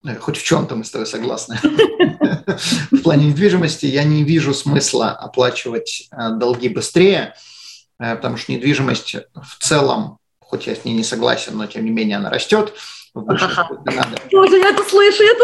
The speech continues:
Speaker 2: слышу.
Speaker 1: Ну, нет, ну смотри.
Speaker 2: Не прошло двадцать лет.
Speaker 1: Я не согласен с покупкой недвижимости не потому, что она растёт или не растёт, а потому что,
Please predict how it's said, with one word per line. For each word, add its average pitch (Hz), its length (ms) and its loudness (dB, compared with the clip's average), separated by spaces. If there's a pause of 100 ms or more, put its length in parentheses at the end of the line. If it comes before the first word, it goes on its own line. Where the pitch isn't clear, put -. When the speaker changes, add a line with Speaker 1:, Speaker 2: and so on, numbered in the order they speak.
Speaker 2:
слышу. 494 520 6 (680)
Speaker 1:
Ну, - 160 0 (100)
нет, 214 220 -2
ну 185 80 2
смотри. 196 380 4
Speaker 2:
Не 349 80 10
прошло 480 380 2
двадцать 330 320 2
лет. 427 180 6 (600)
Speaker 1:
Я 165 280 0
не 214 100 2
согласен 185 680 2 (100)
с 143 160 -12
покупкой - 480 -2
недвижимости 151 540 2
не 143 100 -2
потому, 165 240 0
что - 200 -2
она 139 100 0
растёт 131 320 -2
или 127 100 -2
не 123 160 -4
растёт, 190 380 0
а 131 40 -4
потому 123 280 -8
что, - 400 -6